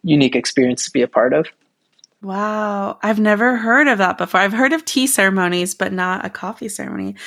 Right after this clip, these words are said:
Speaker 2: That sounds amazing. <laughs>
Speaker 1: Yeah. Yep.
Speaker 2: Um, so you have a pretty impressive client list. Like,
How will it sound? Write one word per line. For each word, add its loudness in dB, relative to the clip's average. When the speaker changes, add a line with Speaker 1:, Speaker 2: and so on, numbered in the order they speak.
Speaker 2:
That -2
sounds 2
amazing. -2
<laughs> 0
Speaker 1:
Yeah. 2
Yep. 0
Speaker 2:
Um, 2
so 2
you 0
have 2
a 0
pretty -4
impressive 0
client -2
list. -4
Like, 2